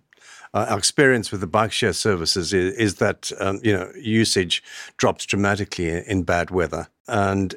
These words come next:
in addition, uh, y-, its usage is, is limited to the young, fit and, and agile. Um, and so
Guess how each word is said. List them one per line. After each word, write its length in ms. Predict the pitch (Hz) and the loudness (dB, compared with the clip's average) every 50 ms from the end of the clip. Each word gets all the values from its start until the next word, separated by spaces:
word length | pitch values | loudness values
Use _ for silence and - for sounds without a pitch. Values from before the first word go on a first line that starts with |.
| - _ _ | -12 _ _
in 160 | 135 120 110 | 0 2 2
addition, 640 | 98 85 - 131 117 - - 107 90 87 87 92 - _ - - | 2 4 4 4 4 4 2 0 0 -2 -4 -6 -10 _ -6 -4
uh, 260 | 107 104 104 107 - - | -2 -2 -2 -4 -6 -8
y-, 380 | 139 131 127 127 120 110 107 - | -10 -10 -6 -2 -2 -2 -2 -2
its 200 | 117 107 - - | -4 -6 -2 2
usage 400 | 117 113 107 - - 110 92 92 | 2 4 4 4 2 0 0 2
is, 220 | 104 101 92 - | 0 2 0 0
is 300 | - 120 104 95 92 95 | 0 0 0 0 0 0
limited 500 | 104 107 107 110 107 - - 107 92 - | 0 2 2 2 2 0 -2 -4 -4 -4
to 260 | - - 107 101 101 95 | -4 -2 0 0 0 0
the 120 | 92 101 | 0 0
young, 380 | 101 101 101 101 107 104 95 - | 2 2 2 2 0 0 -4 -6
fit 540 | - - - - - - - - 117 - - | -10 -16 -18 -18 -18 -10 -2 0 0 0 2
and, 240 | 110 104 98 98 98 | 0 0 0 0 -2
and 220 | - 107 104 113 | -2 -2 -2 0
agile. 520 | 117 113 113 104 104 95 73 71 - - - _ - - - - - | 0 0 0 0 0 0 0 -2 -4 -8 -14 _ -20 -20 -20 -10 -4
Um, 440 | - 98 95 92 92 92 95 101 - | -2 0 0 0 0 -2 -2 -6 -6
and 240 | - 117 101 101 92 | -4 -2 0 0 0
so 400 | - - 107 98 98 110 117 123 | 2 2 2 2 0 -2 -6 -12